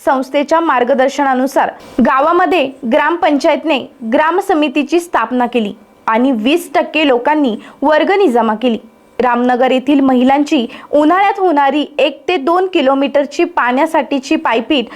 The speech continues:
कायमस्वरूपी थांबावी यासाठी संस्थेने ग्रामस्थांच्या मदतीने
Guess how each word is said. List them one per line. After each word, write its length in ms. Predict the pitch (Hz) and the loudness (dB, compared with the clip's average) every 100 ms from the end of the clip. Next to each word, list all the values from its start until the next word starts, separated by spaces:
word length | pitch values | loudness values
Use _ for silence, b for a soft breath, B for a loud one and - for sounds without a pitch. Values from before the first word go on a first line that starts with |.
| B - | B -4
कायमस्वरूपी 680 | 269 285 381 453 392 339 339 | 0 2 0 0 0 0 -2
थांबावी 500 | 339 294 262 294 226 - _ _ _ 262 | -2 0 2 0 -2 -8 _ _ _ 0
यासाठी 600 | 302 311 349 349 247 B B - | 2 2 0 0 -4 B B -4
संस्थेने 540 | 330 294 302 370 330 220 - 226 | 0 0 0 0 0 -4 -6 -2
ग्रामस्थांच्या 680 | 277 254 311 320 320 311 349 | -2 0 -2 0 0 2 0
मदतीने 540 | 277 233 262 330 226 | 0 0 0 0 -2